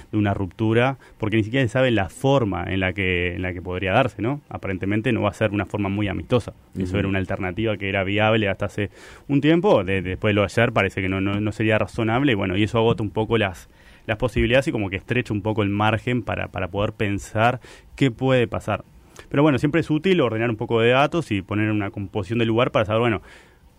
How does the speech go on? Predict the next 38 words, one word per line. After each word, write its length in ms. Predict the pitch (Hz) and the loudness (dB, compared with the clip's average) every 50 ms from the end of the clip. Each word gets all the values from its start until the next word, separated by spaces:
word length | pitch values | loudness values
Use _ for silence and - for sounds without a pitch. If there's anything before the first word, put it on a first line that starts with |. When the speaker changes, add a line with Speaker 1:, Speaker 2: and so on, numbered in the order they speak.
| _ - | _ 0
Speaker 1:
qué, 180 | - 135 131 - | 0 0 0 2
cómo, 260 | - 139 143 147 147 | 2 4 4 4 4
qué 120 | 156 143 | 2 2
representa 480 | 139 135 - - 117 - 127 123 117 110 | 2 2 0 0 -2 0 0 2 2 2
Cataluña 300 | 107 104 113 117 113 107 | 2 2 2 2 2 2
para 160 | - 110 107 | 0 -2 -2
España, 400 | - - 139 135 135 131 127 120 | 0 0 2 2 2 2 0 0
cuáles 180 | 110 123 117 98 | 0 -2 -2 -2
son 100 | 110 110 | -2 -4
los 80 | - | -4
potenciales 800 | - 107 104 - 110 107 104 101 - - 135 135 131 120 107 90 | -4 -6 -6 -4 -4 -4 -4 -4 -6 -4 -2 0 0 0 -2 -4
escenarios 420 | 101 - - 113 123 127 120 101 - | -6 -4 0 2 2 2 2 0 -2
que 120 | - 98 | -4 -8
se 200 | - - 110 107 | -6 -2 2 4
abren 540 | 113 123 131 131 131 135 139 143 147 143 131 - - - - _ - | 4 4 4 4 4 2 2 0 0 -2 -4 -8 -16 -18 -20 _ -6
y 100 | - 104 | -4 -2
bueno, 240 | 104 123 123 98 90 | -2 -2 -2 -4 -6
y 60 | 92 | -6
cómo 220 | - - 117 113 110 | -6 -4 -4 -4 -4
España 380 | - - 127 131 135 139 127 | -2 -2 -2 0 0 -2 -4
puede, 340 | 107 - 117 107 104 98 90 | -4 -4 -4 -4 -4 -4 -6
puede 240 | - - 107 104 98 | -4 -2 -2 -2 -2
llegar 400 | - - 104 101 107 110 113 113 | -4 -4 -2 0 2 4 4 4
a 220 | 107 101 98 92 | 2 0 0 -4
salir 600 | - - - 117 107 107 113 131 151 156 139 120 | -10 -6 0 2 2 2 4 4 4 4 4 4
de 80 | 107 107 | 0 -2
estos, 260 | 101 - 107 98 101 98 | -2 -2 -4 -4 -4 -6
esta 260 | 104 113 - 110 107 | -8 -6 -2 -2 0
década 640 | 107 123 143 - - 131 117 107 104 101 98 98 95 | 2 2 2 2 2 2 2 2 2 0 0 -2 -2
complicada 1120 | - 107 101 - - 113 120 110 - 123 123 127 135 151 170 180 165 135 110 104 101 104 104 | -4 -4 -4 -2 0 0 0 2 4 4 4 6 6 6 6 6 6 6 4 4 2 0 -2
con 200 | - 110 110 113 | -2 0 0 2
un 100 | 113 107 | 2 2
golpazo 440 | 110 110 104 - 117 110 - 117 | 2 2 2 2 0 0 0 -2
como 200 | 104 101 101 104 | -2 -2 -2 0
este. 460 | 107 104 - - 131 135 123 101 87 - _ _ _ _ - - - _ - | -2 -2 -2 0 0 2 2 0 0 -4 _ _ _ _ -20 -20 -20 _ -10
Es-, 180 | - 107 98 - - | -6 -6 -6 -6 -6
eso 240 | - - - 110 | -8 -6 -4 -6
es 200 | 101 95 - - | -6 -6 -8 -14